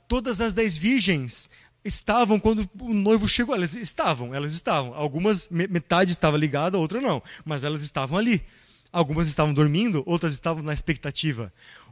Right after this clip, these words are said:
O Senhor chegou pras vinte, né? O Senhor chegou pra todas elas, mas apenas metade.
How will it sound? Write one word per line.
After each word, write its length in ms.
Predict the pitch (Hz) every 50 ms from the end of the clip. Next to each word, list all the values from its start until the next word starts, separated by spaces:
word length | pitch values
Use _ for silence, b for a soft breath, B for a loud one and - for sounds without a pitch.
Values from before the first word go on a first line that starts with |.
| B _
O 80 | 180
Senhor 360 | 160 - - 196 170 185 214
chegou 280 | 196 - 180 147 165 175
pras 240 | - 214 214 190 170
vinte, 480 | 170 202 233 226 - - - 113 98 - _ _ _ _ _
né? 60 | 143
O 80 | 143
Senhor 320 | 139 - - 175 160 180 196
chegou 260 | - - 170 151 185
pra 140 | 175 196 196
todas 580 | - - - - 190 196 214 180 214 190 143
elas, 540 | 180 185 208 202 180 139 113 - - - - b b b b b b b
mas 160 | 151 160 143
apenas 320 | - - 185 185 190 170
metade. 720 | 147 175 202 202 - _ - 185 180 180 151 127 120 120